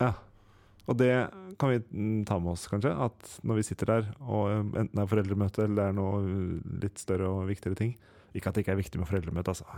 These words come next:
Eh, slapp av. <laughs> F A U-representant. Men altså,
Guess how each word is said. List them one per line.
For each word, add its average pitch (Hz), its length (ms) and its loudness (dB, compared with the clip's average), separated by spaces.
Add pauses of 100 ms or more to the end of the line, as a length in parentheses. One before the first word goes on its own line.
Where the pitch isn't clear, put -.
Eh, - 200 -4
slapp - 280 -4
av. 107 120 2 (300)
<laughs> 117 320 4
F 117 80 4
A 143 100 8
U-representant. 113 880 4 (1400)
Men 139 120 4
altså, 131 180 6